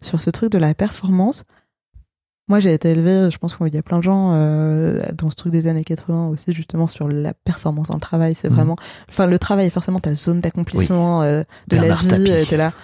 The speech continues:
Speaker 1: ouais, finalement, moi, euh, non, enfin, tu vois, moi, je,
Speaker 2: Mhm.
Speaker 1: moi, je, j'aime bien, euh, ce que je fais et tout, mais je, je suis très, euh, à l'aise avec le fait que si demain je gagne un million, euh, les gars, euh, vous me revoyez pas, hein. Enfin, je vous aime beaucoup et tout, j'aime bien ce qu'on fait, mais,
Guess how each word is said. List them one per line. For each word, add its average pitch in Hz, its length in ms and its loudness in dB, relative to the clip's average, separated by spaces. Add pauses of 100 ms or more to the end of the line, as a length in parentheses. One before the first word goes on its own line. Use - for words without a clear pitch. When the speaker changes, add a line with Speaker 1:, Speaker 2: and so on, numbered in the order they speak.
(280)
Speaker 1:
ouais, 175 120 2
finalement, 175 420 0
moi, 175 200 0
euh, 156 320 0 (220)
non, 185 200 0 (180)
enfin, 156 180 0
tu - 120 -12
vois, 165 80 -2
moi, 175 140 0
je, 170 120 2
Speaker 2:
Mhm. 151 260 2 (360)
Speaker 1:
moi, 175 180 0
je, - 80 -6 (140)
j'aime 151 220 0
bien, 170 380 0
euh, 147 180 2
ce - 80 -6
que - 80 -4
je - 80 -6
fais 160 140 0
et - 20 0
tout, 214 160 2
mais 156 220 0
je, 147 300 0
je 147 40 -2
suis - 140 -12
très, 156 200 -2
euh, 151 220 2
à 165 80 2
l'aise 185 200 2
avec 147 180 0
le 151 40 -2
fait 180 160 0
que 151 80 -2
si 151 120 -8
demain 151 180 0
je 170 60 -2
gagne 156 180 0
un 147 100 0
million, 175 380 0
euh, 147 200 2
les 147 120 -2
gars, 185 300 2
euh, 156 340 -2
vous - 140 -6
me 156 40 -2
revoyez 151 360 0
pas, 220 100 -2
hein. 190 120 0
Enfin, 165 200 -4
je 156 80 -4
vous 147 140 0
aime 147 100 0
beaucoup 180 380 2
et 151 60 2
tout, 170 180 2
j'aime 151 140 -4
bien 147 100 -6
ce - 80 -12
qu'on 165 80 -10
fait, 185 240 0
mais, 170 100 -8